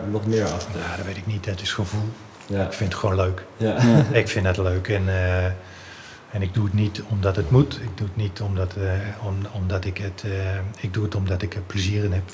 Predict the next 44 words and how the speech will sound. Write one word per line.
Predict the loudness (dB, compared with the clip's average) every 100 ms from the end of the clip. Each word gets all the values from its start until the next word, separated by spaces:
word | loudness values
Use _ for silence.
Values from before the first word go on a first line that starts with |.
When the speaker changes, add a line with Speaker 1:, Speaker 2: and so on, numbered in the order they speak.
| -8 2
Speaker 3:
Ja, | 6 8 6
exact, | 0 -2 -2 -2
ja. | -2
Speaker 2:
En | 0
ik | 0 0
doe | -2
het | -2
echt | -2 -2
omdat | -2 -2 -2
ik | -2
er | 0
lol | 2 2 2
aan | 2
heb | 0 -2
op | -2
deze | -2 -2 0
manier. | 0 0 0 0
En | -2 -2
ik | 0
wil | 0 2
me | 0
ook | -2
niet | -2 -2
over | -2 -4
de |
kop | 0 0 2
werken. | 0 0 -4 -8
Ik | -8 -10
vind | -6 -8
het | -4
gewoon | 0 2
leuk | 2 0
zoals | -4 -4
het | -4 -4
nu | -2
is. | -2 -6 -12 -20 -20 -20 -20 -20 -20 -10
En | -4
daar | 0 2
beleef | 2 2 0
ik | 0
heel | 2 2
veel | 0
plezier | -2 0 2 2 2
aan. | -2 -4